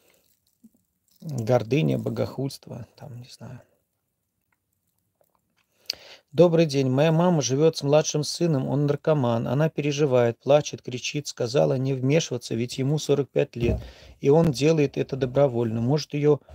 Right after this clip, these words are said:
может, ее ударить. Правильный ли совет? Вы знаете, все-таки посмотрите, почитайте литературу о наркозависимых. Там есть еще такой термин созависимость.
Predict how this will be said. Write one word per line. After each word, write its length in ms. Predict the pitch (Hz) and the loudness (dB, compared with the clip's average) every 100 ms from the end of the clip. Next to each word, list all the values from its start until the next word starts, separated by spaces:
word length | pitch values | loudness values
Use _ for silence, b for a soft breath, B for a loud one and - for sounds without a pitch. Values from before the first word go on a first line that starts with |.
| B B _ _ | B B _ _
может, 380 | 127 147 156 - | -2 0 0 0
ее 160 | 151 | 0
ударить. 440 | 151 131 120 117 110 | 0 2 2 2 -4
Правильный 580 | - 139 165 147 135 127 | 2 2 4 0 -2 -2
ли 200 | 127 131 | -4 -6
совет? 600 | - 131 120 110 113 - - _ _ _ B B B B | -4 -4 -4 -4 -8 -10 -20 _ _ _ B B B B
Вы 400 | 147 - 160 156 | -14 -4 2 4
знаете, 540 | 165 190 208 - 151 151 | 6 6 4 2 0 0
все-таки 580 | - 180 - 151 147 135 147 135 | 0 -2 0 0 2 0 -8 -2
посмотрите, 720 | 156 160 165 165 160 170 156 | 0 2 2 2 2 -2 -2
почитайте 600 | 139 156 160 175 165 - | -6 -4 2 4 4 2
литературу 680 | 151 151 156 151 147 190 196 139 | -2 0 2 2 2 0 0 0
о 240 | 151 160 | 2 2
наркозависимых. 1040 | 160 156 151 151 156 151 123 - 117 113 - b b b - | 4 2 0 0 2 2 0 -4 -6 -8 -10 b b b 4
Там 340 | 156 151 143 | 4 4 -2
есть 320 | 139 175 175 | 0 0 0
еще 200 | 143 165 | -4 -2
такой 280 | 156 156 156 | -2 -4 -4
термин 340 | - 170 151 135 | 2 2 2 -2
созависимость. 1040 | - 202 170 165 135 - 120 110 - - | 2 4 6 4 2 -4 -6 -8 -10 -20